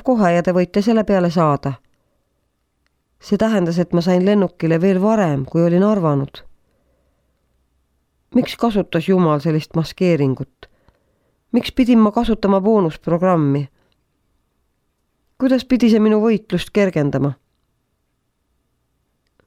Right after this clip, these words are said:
Mõelge, milline oleks olnud minu reaktsioon, kui Jumal oleks öelnud: "Jim,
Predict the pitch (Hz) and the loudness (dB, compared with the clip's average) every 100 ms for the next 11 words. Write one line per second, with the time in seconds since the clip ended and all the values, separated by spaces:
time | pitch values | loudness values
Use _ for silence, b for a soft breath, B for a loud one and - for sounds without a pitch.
0 | _ - 196 185 143 - 135 b b b | _ -4 0 0 -2 -6 -12 b b b
1 | b b _ _ - 247 285 233 226 254 | b b _ _ -2 2 2 2 2 0
2 | 208 247 220 190 196 190 190 185 - 277 | 0 0 0 0 2 2 0 -2 -4 0
3 | 269 208 190 208 240 208 185 175 - 175 | 2 2 0 2 2 2 0 -2 -2 -2
4 | 156 143 135 - b b b 156 185 160 | 0 0 -2 -8 b b b -2 0 2
5 | 143 | 0